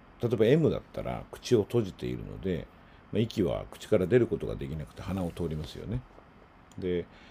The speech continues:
口外水のちょっと手前の、えー、口外斑というところがこう下がってというか降りてですね、あの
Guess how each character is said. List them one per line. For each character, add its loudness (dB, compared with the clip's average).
口 8
外 6
水 -6
の 4
ち -2
ょ 4
っ -2
と -8
手 0
前 -2
の、 -8
え -8
ー、 -12
口 10
外 6
斑 -2
と -8
い -4
う -8
と -6
こ -4
ろ 0
が -4
こ -10
う -18
下 -6
が -4
っ -8
て -6
と -8
い -6
う -8
か -8
降 2
り 0
て -12
で -10
す -10
ね、 -4
あ -10
の -6